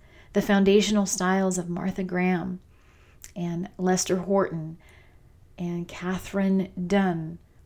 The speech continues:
are a few of the many techniques still in currency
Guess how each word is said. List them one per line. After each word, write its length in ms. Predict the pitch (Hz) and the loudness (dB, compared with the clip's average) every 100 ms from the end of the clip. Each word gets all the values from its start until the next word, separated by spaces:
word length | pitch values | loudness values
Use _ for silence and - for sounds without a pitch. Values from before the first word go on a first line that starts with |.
| - | -12
are 400 | 175 170 170 180 - | -8 -4 -4 -8 -10
a 100 | 170 | -12
few 800 | - - 233 262 226 185 190 - - - | -12 -6 -2 4 8 8 6 -2 -12 -8
of 160 | 180 | -2
the 60 | 196 | 2
many 420 | 190 202 226 233 | 4 4 2 0
techniques 840 | - 190 - 180 175 175 - - - | -2 -6 -2 0 0 -2 -8 -10 -2
still 580 | - - 185 175 175 180 - - - | -2 2 2 2 -2 -8 -14 -20 -10
in 140 | 170 | -8
currency 760 | - 165 160 170 - 160 170 | -8 -8 -8 -8 -8 -8 -10